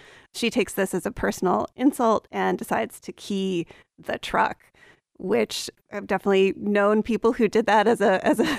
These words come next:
<laughs> sort of response to injury in the past. It's obviously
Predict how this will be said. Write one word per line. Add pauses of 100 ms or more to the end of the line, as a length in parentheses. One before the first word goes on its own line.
(140)
<laughs>
sort
of (240)
response
to
injury
in
the
past.
It's (540)
obviously